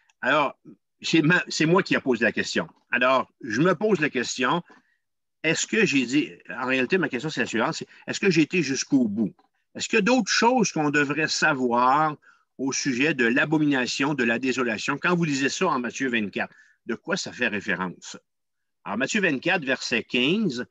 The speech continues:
Jésus, dans ce texte-là, dit, « C'est pourquoi, lorsque vous verrez l'abomination de la désolation dont a parlé le prophète Daniel,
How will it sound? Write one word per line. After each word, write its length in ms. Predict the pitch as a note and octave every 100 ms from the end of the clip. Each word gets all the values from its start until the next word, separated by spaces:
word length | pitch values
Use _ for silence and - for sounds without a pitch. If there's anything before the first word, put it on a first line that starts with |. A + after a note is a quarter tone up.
| _ _ _
Jésus, 800 | - B2+ C#3 B2+ C3 C#3+ G#3 A3 _ _ _ _ _
dans 200 | C#3+ -
ce 140 | E3+
texte-là, 520 | - B2+ - A#2+ D3+
dit, « 300 | C#3 B2 E3
C'est 160 | E3+ C#3+
pourquoi, 640 | C3+ B2 C3 A#2+ A#2 F#3 _ _ _ _ _
lorsque 380 | A#2+ D#3 - D#3 D3 B2+
vous 240 | A2+ C3
verrez 460 | A2+ D3 C#3+ E3 -
l'abomination 1000 | A#2 A2+ D#3+ F3 F3 E3+ D#3+ C#3+ - F3
de 100 | C#3
la 180 | A#2 A2+
désolation 880 | C3+ F#3 D3+ C3 A2+ - B2+ C3+ F3 _ _
dont 220 | A2+ F3
a 180 | F#3 E3+
parlé 400 | D#3 D3+ C#3+ G3
le 120 | D#3
prophète 420 | A#2 B2+ B2 D3 B2
Daniel, 640 | A#2 G#2+ G2+ A#2 F3+ F3